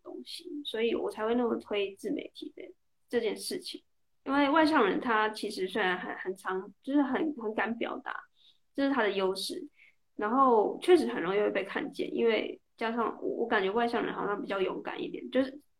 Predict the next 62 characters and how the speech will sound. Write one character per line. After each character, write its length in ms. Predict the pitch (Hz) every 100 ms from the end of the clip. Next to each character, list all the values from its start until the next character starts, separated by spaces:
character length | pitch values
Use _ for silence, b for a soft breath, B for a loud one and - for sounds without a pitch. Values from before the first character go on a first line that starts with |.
| - B B B B -
我， 80 | -
我 240 | - 262
不 40 |
知 60 | 370
道 140 | 415
到 180 | 403 370
底 260 | 220 208 240 _ _ _ - -
怎 80 | -
么 120 | 233
解 260 | 233 240 208
读 160 | 208 214
啦， 140 | 262
就 60 | 349
是 60 |
我， 120 | 370 208
我， 200 | 226 -
我 120 | 233
自 120 | 285
己 80 | 302
感 120 | 196
觉 80 | 190
外 120 | 233
向 100 | 254
人 120 | 220 208
就 100 | 220
是 260 | 208 190
很 140 | - 190
活 200 | - 214
泼、 200 | - 277
很 80 | 240
外 180 | 220 208
向， 200 | 220 202
就 60 | 214
是 80 |
到 120 | 226 240
处 80 |
蹦 160 | 233 220
蹦 180 | 220 294
跳， 280 | 254 - - B B _ _
感 160 | - 240
觉 160 | 262 277
人 240 | 269 277
家 80 | 370
不 100 | 330
看 160 | 330
到 140 | 330 277
你 160 | 190
也 100 | 196
很 140 | 208 180
困 240 | - 285
难， 120 | - - 302 _
就 120 | 220
是 360 | 226 202 - - -
你 140 | 226
很 160 | 226 220
敢 180 | 208 403
秀 220 | - 190
自 160 | 185 175
己 160 | -
这 80 | 294
样 180 | - 247
子。 120 | -